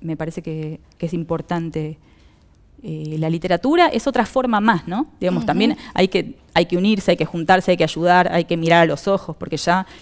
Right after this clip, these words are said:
Speaker 1: la gente con los celulares ya no mira a los ojos, ya no, viste, ya te respondés por WhatsApp y se están perdiendo cosas que, que no está bueno perder,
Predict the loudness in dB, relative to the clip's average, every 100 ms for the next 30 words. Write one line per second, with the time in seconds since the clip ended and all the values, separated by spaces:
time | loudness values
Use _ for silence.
0 | -8 -4 -4 0 2 2 2 -2 -6 -4
1 | -2 0 -2 -2 -4 -2 -2 -2 -4 -8
2 | -8 -14 -10 -8 -6 -6 -8 -14 _ -20
3 | _ _ _ _ -20 -20 -6 -2 0 0
4 | 2 0 0 -4 -2 -4 -2 -2 -2 -2
5 | -4 -10 -20 _ _ -12 -10 -10 -10 -12
6 | -10 -4 0 2 2 0 0 -2 -4 -4
7 | -4 -6 -6 -6 -6 -4 -4 -4 -4 -4
8 | -4 -4 -2 -4 -4